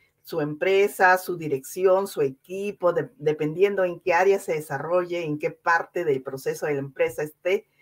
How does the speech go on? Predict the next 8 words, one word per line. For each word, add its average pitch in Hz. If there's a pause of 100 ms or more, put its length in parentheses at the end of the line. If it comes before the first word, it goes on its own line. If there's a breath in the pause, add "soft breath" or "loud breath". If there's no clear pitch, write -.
(400 soft breath)
eh, 185
no 262
pueda 269
cumplir 214
a 202
cabal-, 160 (100)
a 139
cabalidad 147